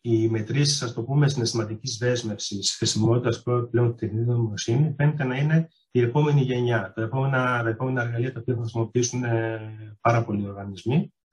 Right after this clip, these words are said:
Αλλά και στη δική μας περίπτωση, αυτό που κάνουμε πάντα είναι παίρνουμε αυτά τα στοιχεία, παίρνουμε και τα στοιχεία τα οποία σας είπα ότι κάνουμε με τον παραδοσιακό τρόπο, έτσι ώστε να τα παντρέψουμε όλα αυτά και να βγάλουμε ένα πάρα πολύ καλό αποτέλεσμα.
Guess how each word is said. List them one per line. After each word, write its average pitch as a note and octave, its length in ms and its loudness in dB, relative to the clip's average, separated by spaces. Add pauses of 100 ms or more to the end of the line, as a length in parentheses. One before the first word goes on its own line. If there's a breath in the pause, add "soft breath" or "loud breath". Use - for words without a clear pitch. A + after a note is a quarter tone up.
(340)
Αλλά B2 600 4 (200)
και - 120 -4
στη B2 140 -2
δική C3 180 2
μας E3 160 8
περίπτωση, E3 680 0 (300)
αυτό D#3 280 2
που C#3+ 80 -4
κάνουμε D3+ 300 4
πάντα C#3+ 600 2 (120)
είναι D3+ 240 2
παίρνουμε C#3+ 260 2
αυτά A#2 120 -4
τα A2+ 100 2
στοιχεία, G#3 540 0 (160)
παίρνουμε D3 240 4
και A#2+ 60 -2
τα A#2 120 -2
στοιχεία A#2 340 -4
τα A#2 80 -4
οποία A2+ 440 0
σας - 240 -4
είπα A2 300 2
ότι - 220 -4
κάνουμε A2+ 560 2 (240)
με A2+ 120 0
τον G#2+ 160 2
παραδοσιακό A2 640 0
τρόπο, F3 560 0 (260)
έτσι D#3+ 300 0
ώστε E3 360 2
να C3+ 160 -2
τα A2 240 4
παντρέψουμε B2 520 0
όλα A#2 100 2
αυτά - 160 -2
και - 60 -4
να A#2 100 -2
βγάλουμε B2 300 -4
ένα C3 260 -6
πάρα B2+ 220 -2
πολύ A#2 220 0
καλό A2+ 240 2
αποτέλεσμα. F#2+ 520 -8